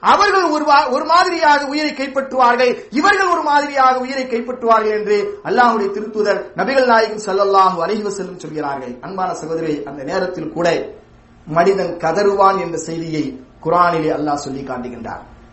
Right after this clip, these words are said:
உயிரை கைப்பற்றப்படுகின்ற பொழுது அந்த மனிதன் சொல்லுவானா, "ஃபயகூலு யா, ஃபயகூலு ரப்பி லௌலா அஹ்ரதனி இலா அஜலின் கரீப்.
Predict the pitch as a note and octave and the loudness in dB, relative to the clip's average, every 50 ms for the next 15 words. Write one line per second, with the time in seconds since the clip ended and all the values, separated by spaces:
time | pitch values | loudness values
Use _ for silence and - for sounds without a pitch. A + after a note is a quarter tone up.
0 | - - - - - - - - - - - - - - - - D3+ G3 A#3+ B3+ | -20 -20 -20 -20 -20 -20 -20 -20 -20 -20 -20 -20 -20 -20 -10 -2 4 4 6 6
1 | C4 C4 - - A3+ A#3 B3+ B3 B3+ A#3 - A#3 G3+ A3 G#3 G#3 G#3 G3 F#3 F#3+ | 6 6 4 6 6 4 6 6 4 4 4 4 4 4 4 4 2 2 2 4
2 | F#3 F#3 E3+ E3 E3 G3 D4+ D#4+ D#4 - - - - - - - - - - - | 4 4 4 6 6 6 6 6 4 0 -4 -10 -16 -20 -20 -20 -20 -6 0 2
3 | A3+ A#3+ C4 B3+ C#4+ D#4+ F#4+ F4+ F4+ F4+ - D4 D4 D4 D4 C#4+ C4+ C4+ C4 C4 | 4 6 6 6 6 6 6 6 4 4 2 2 2 4 6 6 8 8 8 8
4 | B3+ A#3 G#3+ - - - - - - C#4+ D4+ D4+ C#4 - - G4+ G4 F#4+ F4 E4+ | 6 6 4 2 -2 -8 -4 2 4 6 6 6 6 6 6 6 6 8 8 6
5 | E4 D#4+ D4+ D4 C#4+ D4 - - C4+ C4+ C#4 C4+ - - G4+ G4+ G4 F4 D#4+ D4+ | 6 8 8 6 6 6 4 4 6 6 6 6 6 4 4 6 6 6 4 4
6 | D4+ D4+ D4 D4+ D4 C#4+ B3+ - - - - G#3 C#4 D#4 E4+ E4 E4 D4+ D4 D4 | 4 2 2 0 0 0 0 -2 -6 -4 2 4 4 6 6 6 6 6 6 6
7 | C#4 C#4 - - E4 E4+ E4+ E4+ E4+ D#4+ D#4 D4+ D4+ D4+ D4 C#4+ C#4+ C#4 C#4 C#4 | 4 2 0 2 4 4 4 4 2 0 -4 -4 -4 -4 0 2 2 4 4 2
8 | C4+ B3+ B3+ B3+ B3+ B3 B3 A#3+ A#3+ A#3 A3+ A3+ A3 A3 A3 G#3+ A3+ C4 C#4+ D4+ | 2 2 2 2 2 2 0 -2 -2 -2 -4 -4 -4 -6 -6 -6 -4 -2 -2 -2
9 | D4 A#3+ | -4 -6